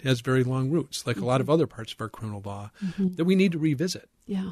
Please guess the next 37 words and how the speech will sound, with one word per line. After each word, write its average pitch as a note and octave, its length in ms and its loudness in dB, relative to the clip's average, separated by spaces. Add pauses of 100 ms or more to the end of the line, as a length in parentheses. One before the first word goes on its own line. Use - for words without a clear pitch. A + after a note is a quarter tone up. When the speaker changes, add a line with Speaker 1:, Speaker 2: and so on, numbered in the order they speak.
(120)
Speaker 1:
that C3 200 2
we C3 120 0
need C3+ 140 4
to B2+ 60 0
modernize A2 720 -4
so A#2 220 -2
that A2+ 140 -6
it A2+ 160 -10
fits - 560 -4 (320)
the C3 80 -8
way A#2 240 0
things, - 680 -8 (120)
um, A2+ 320 -6
happen A#2+ 300 -2
today. B2 300 -4
I A2 60 -4
mean, B2 180 0
one B2+ 140 2
of F3 80 6
the D#3+ 80 4
things B2 320 -6
in A#2 120 -4
Megan's C#3+ 360 0
story A#2 380 -4 (600)
that's C3+ 220 6
very C3+ 400 4
clear B2 480 -10 (160)
is B2 240 6
that B2 300 0 (260)
substance - 560 2
abuse A#2+ 360 -4
and C3+ 120 -2
addiction A#2 640 -4
played A2 240 -6
a A2+ 40 -6
role. A2+ 440 -8
Speaker 2:
Yeah. F3 260 0